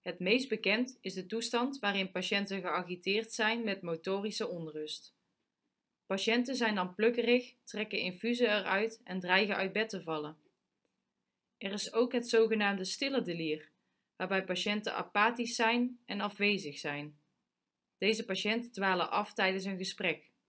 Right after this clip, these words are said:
Het stille delier is veel moeilijker te herkennen, zeker bij zieke patiënten.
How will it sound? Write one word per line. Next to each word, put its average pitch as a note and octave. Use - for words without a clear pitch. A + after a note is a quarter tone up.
Het E3+
stille B3
delier A#3
is F#3
veel B3
moeilijker A#3
te -
herkennen, F#3+
zeker G3
bij G3+
zieke G3+
patiënten. F#3